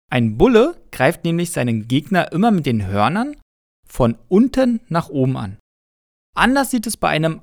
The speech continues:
Abwärtstrend aus. Die Kursentwicklung bewegt sich von links oben nach rechts unten. Diese Marktphase symbolisiert der Bär. Er ist also bärisch. Ein Bär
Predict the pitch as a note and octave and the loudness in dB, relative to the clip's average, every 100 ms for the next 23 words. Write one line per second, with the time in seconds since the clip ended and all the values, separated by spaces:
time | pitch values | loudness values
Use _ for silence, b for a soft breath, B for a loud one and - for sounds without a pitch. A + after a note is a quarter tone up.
0 | - B2 B2 C#3+ A#2+ - A2+ G#2 C3+ A2+ | -4 -4 -2 -2 -4 -8 -10 -10 -12 -14
1 | - _ _ _ _ _ A#2+ - G3+ C#4+ | -18 _ _ _ _ _ -10 0 2 2
2 | B3 G#3 A3+ A3 A3+ A3+ G#3 D3 D3 D3 | 0 -2 -4 -2 0 2 0 0 -2 -2
3 | - C3+ - A#2+ A2+ A2 G#2 - D3+ C#3+ | -8 -10 -4 -2 0 -4 -6 -8 0 0
4 | F3 A#3+ C#4+ _ _ D3+ A3 - C4+ - | 0 -4 -8 _ _ -2 -2 -2 -6 -6
5 | - C#3+ B2+ - G2 F#2+ _ _ _ _ | -6 0 0 -2 -10 -10 _ _ _ _
6 | _ _ D#3 A#3 G3 D#3 G3+ - G3+ G#3 | _ _ 0 2 2 2 0 -2 2 2
7 | G3 G#3 E3 D3+ C3+ B2+ A2+ C3 D3+ B2 | 2 -2 0 0 2 0 0 0 0 -2
8 | G2+ A#2+ A2 G#2+ - _ _ _ _ - | -4 -4 -4 -6 -10 _ _ _ _ 0
9 | F3 A3 - D3 F3 A3+ C3+ A#2+ A2+ G#2 | 2 2 -2 -4 0 -2 0 0 2 -2
10 | - - - _ _ _ _ _ _ B2 | -8 -14 -20 _ _ _ _ _ _ 0
11 | G#2+ G2+ B2 A#2 G#3 | 0 -2 -2 -2 -4